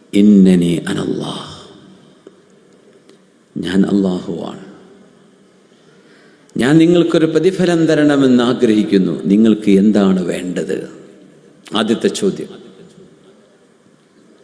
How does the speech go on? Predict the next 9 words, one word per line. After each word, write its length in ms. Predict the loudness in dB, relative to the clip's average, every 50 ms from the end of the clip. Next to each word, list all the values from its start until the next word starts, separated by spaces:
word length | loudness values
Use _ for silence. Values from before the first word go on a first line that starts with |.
| _ _ _ _ _ -20 -20 -20 _ _ -20
അപ്പൊ 200 | -20 -20 -18 -14
ഭയങ്കരമായ 1000 | -10 -6 -6 -4 -4 -6 -8 -8 -10 -8 -6 -6 -4 -4 -4 -4 -2 -4 -4 -6 -8 -12 -16 -20 -20 -20 -20 -20 -20 -20 -20 -20 -20 -20 -20 _ _ _ _ _ _ _ _ _ _ _ _ _ _ _ _ _ _ _ -12
എക്സൈറ്റ്മെന്റ് 720 | -8 -6 -4 -2 0 0 0 2 0 0 2 4 4 4 4
വന്നു. 280 | 2 0 -2 -4 -6
അള്ളാഹു 720 | -8 -12 -16 -10 -6 -2 -2 0 2 2 0 2 0 -2
പ്രത്യക്ഷപ്പെടാൻ 800 | -2 -2 -2 -2 -2 -4 -2 -4 -2 -2 0 0 0 0 0 0
പോവാണ്. 320 | 0 0 -2 -2 -4 -8
പ്രത്യക്ഷപ്പെടുകയാണ് 840 | -12 -10 -6 -6 -6 -2 -4 -4 0 0 2 2 4 4 4 4 4
എന്നവർക്കറിയുന്നില്ല. 1040 | 4 4 4 2 2 0 0 -2 -2 0 2 4 4 4 4 2 2 0 -2 -6